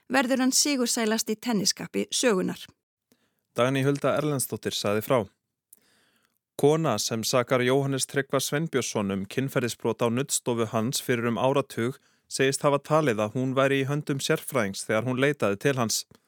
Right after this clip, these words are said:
Speaker 2: Þetta var meðal þess sem kom fram í skýrslutöku konunnar í gær í Héraðsdómi Reykjaness.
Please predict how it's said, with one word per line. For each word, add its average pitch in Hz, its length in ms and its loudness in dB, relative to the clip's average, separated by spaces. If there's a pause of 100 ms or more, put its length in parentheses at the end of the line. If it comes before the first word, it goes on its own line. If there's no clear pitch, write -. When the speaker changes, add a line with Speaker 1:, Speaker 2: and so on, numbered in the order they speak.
(400)
Speaker 2:
Þetta 113 300 2
var 110 100 -4
meðal 113 220 0
þess 123 260 0
sem 139 100 -2
kom 139 220 0
fram 139 240 -2
í 135 80 -2
skýrslutöku 135 720 -2
konunnar 117 480 0
í 110 80 -6
gær 113 300 2 (260)
í 127 160 -2
Héraðsdómi 120 560 0
Reykjaness. 123 460 0